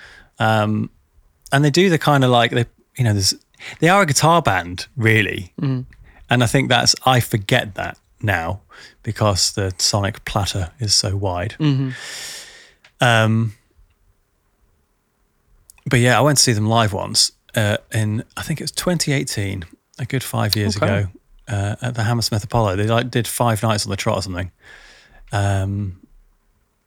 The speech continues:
Speaker 1: and it was very, it was kinda like the mainstream guitar music equivalent of going to the theatre.
Speaker 2: Sure.
Speaker 1: You see what I mean?
Speaker 2: Yeah, yeah,
Speaker 1: Very,
Speaker 2: yeah.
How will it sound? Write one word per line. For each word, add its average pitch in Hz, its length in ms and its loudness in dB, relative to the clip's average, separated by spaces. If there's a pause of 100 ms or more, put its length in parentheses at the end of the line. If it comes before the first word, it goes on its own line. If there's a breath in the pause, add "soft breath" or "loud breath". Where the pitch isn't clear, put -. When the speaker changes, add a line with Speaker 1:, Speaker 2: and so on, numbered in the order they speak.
(1120)
Speaker 1:
and 120 380 2
it 131 80 2
was 127 140 0
very, 117 520 4
it - 600 -12
was 139 120 0
kinda 240 280 4
like 175 340 4 (560 soft breath)
the 131 460 4 (360)
mainstream 127 920 2 (960)
guitar 120 460 0
music 110 520 0
equivalent 104 480 -2
of - 140 -10
going 107 200 0
to 104 80 -6
the 101 120 -6
theatre. 98 540 -2 (1700)
Speaker 2:
Sure. 180 420 2 (1300)
Speaker 1:
You - 60 -10
see 143 120 2
what 135 80 4
I 127 40 2
mean? 135 320 2
Speaker 2:
Yeah, 208 340 4
yeah, 190 180 4
Speaker 1:
Very, 147 200 6
Speaker 2:
yeah. - 460 -4